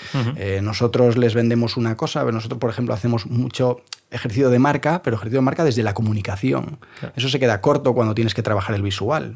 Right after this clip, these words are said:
Speaker 2: Entonces,
Speaker 1: Claro.
Speaker 2: ¿quién trabaja el visual? Un estudio de branding. Y el estudio de branding, lo que vemos,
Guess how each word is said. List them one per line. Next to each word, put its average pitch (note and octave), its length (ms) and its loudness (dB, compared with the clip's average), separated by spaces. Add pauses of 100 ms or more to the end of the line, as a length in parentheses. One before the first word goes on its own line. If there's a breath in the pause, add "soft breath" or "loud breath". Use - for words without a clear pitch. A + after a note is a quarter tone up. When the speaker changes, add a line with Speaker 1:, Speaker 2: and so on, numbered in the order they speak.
Speaker 2:
Entonces, A2 160 -6
Speaker 1:
Claro. A#2+ 140 0
Speaker 2:
¿quién D3 100 0
trabaja A#2 280 0
el G#2 60 -2
visual? F#2+ 480 -4
Un A#2+ 140 0
estudio A2+ 260 2
de G2+ 80 4
branding. A2 440 2 (340 loud breath)
Y A#2 60 0
el G#2+ 60 2
estudio C3+ 260 2
de C3+ 40 4
branding, D3 300 4
lo G#2 120 2
que G#2 100 2
vemos, A#2 440 2